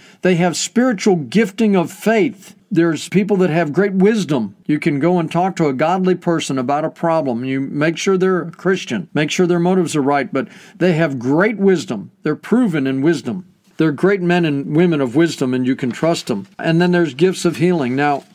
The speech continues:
I know that not everybody is healed that someone prays for, but when someone's sick,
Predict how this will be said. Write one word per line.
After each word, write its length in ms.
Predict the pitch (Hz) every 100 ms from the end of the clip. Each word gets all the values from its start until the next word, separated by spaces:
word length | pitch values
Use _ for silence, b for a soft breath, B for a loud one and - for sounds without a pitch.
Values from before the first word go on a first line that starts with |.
| -
I 120 | 151
know 180 | 170 220
that 180 | 180 147
not 220 | 160 160
everybody 520 | 180 196 165 156 147
is 180 | 143 123
healed 460 | 220 226 156 139 - -
that 300 | 151 160 -
someone 380 | - 190 185 190
prays 300 | 220 233 180
for, 380 | - 127 107 -
but 220 | 151 170 - 302
when 240 | 151 139
someone's 480 | - 185 226 240 -
sick, 520 | - 160 117 -